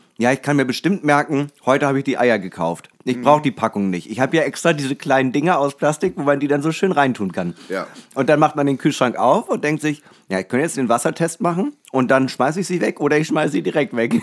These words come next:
Speaker 1: <laughs>
Speaker 2: Ich schmeiß sie direkt weg.
Speaker 1: Ja, auf jeden Fall.
Speaker 2: Keine Experimente bei Eiern.
Speaker 1: Oh, auch ein Ding, was man immer im Kühlschrank hat, Soßen.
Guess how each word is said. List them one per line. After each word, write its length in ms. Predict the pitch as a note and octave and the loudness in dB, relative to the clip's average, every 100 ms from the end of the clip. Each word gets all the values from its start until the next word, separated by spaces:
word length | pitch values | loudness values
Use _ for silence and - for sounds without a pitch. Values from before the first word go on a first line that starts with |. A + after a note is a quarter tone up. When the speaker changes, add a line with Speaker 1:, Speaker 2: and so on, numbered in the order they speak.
| - | 0
Speaker 1:
<laughs> 460 | F3 E3 F3 D#3 - | 2 4 4 0 -2
Speaker 2:
Ich 120 | D#3 | -6
schmeiß 220 | F#2+ D2 E2 | -6 -8 -6
sie 100 | F#2+ | -6
direkt 360 | F2 F2 F2+ | -4 -4 -4
weg. 220 | F2+ D3+ C#3 | -4 -2 -2
Speaker 1:
Ja, 120 | G2+ | 0
auf 100 | G2+ | 0
jeden 200 | G2+ F2 | -2 -4
Fall. 280 | F#2+ F#2+ - - _ _ _ - - | -4 -4 -6 -16 _ _ _ -20 -14
Speaker 2:
Keine 220 | - F#2 | -6 -4
Experimente 460 | F2+ E2+ F2+ F2+ F2+ | -4 -6 -4 -4 -4
bei 140 | D2+ | -4
Eiern. 340 | - G2 F#2 C#3 - - - | -2 -2 -4 -8 -12 -8 2
Speaker 1:
Oh, 220 | F3+ - | 2 4
auch 200 | D3+ F#3 | 2 4
ein 100 | G3 | 2
Ding, 200 | C#3+ D3 | 2 0
was 140 | C3+ C3 | 0 0
man 120 | C3+ | 2
immer 200 | E3 F3+ | 2 2
im 100 | D3+ | 0
Kühlschrank 460 | - E3+ - A#2 A#2 | 0 -2 -2 -4 -2
hat, 220 | D3+ - _ _ | -6 -6 _ _
Soßen. 540 | G#2+ G#2 D#3 G3+ G2 | -6 0 0 0 -4